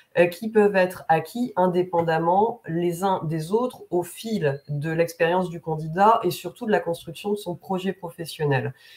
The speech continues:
Puisque la V A E, comme vous le disiez Sébastien en, en préliminaire, euh, avant d'entrer dans le, dans, dans le diaporama, euh, en, le, la V A E est un outil au service d'un projet plus vaste qui est le projet professionnel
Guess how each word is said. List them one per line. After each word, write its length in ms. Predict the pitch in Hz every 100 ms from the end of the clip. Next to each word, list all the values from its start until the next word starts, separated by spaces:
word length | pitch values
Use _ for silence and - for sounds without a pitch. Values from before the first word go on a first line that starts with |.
| _
Puisque 280 | - 180 -
la 260 | 190 175 170
V 180 | 170 165
A 120 | 165
E, 180 | 196 202
comme 200 | 175 170
vous 140 | 165
le 40 |
disiez 240 | 160 165 175
Sébastien 640 | - 151 151 147 - 170
en, 560 | 151 - - - - -
en 100 | 147
préliminaire, 760 | - 160 151 151 165 170 165 147 _ - -
euh, 40 | 139
avant 420 | 139 - 147 160
d'entrer 340 | 151 147 165
dans 160 | 156 147
le, 480 | 143 139 135 135 139
dans, 540 | 135 135 127 127 143
dans 180 | 131 139
le 120 | 139
diaporama, 840 | 139 156 147 147 139 151 180 214 - - _ _ -
euh, 540 | 143 143 143 139 135 117 - 78 80
en, 280 | 113 107 143
le, 260 | 170 180 175
la 160 | 185
V 140 | 170 185
A 100 | 202
E 60 |
est 120 | 220 190
un 140 | 175
outil 420 | 175 - 139 131 - -
au 80 | 156
service 420 | 180 170 196 175
d'un 120 | 170
projet 320 | - 180 175
plus 200 | 180 170
vaste 460 | 160 180 214 - 147
qui 120 | -
est 20 |
le 60 | 147
projet 300 | - 160 190
professionnel 920 | - 165 165 - 151 151 170 175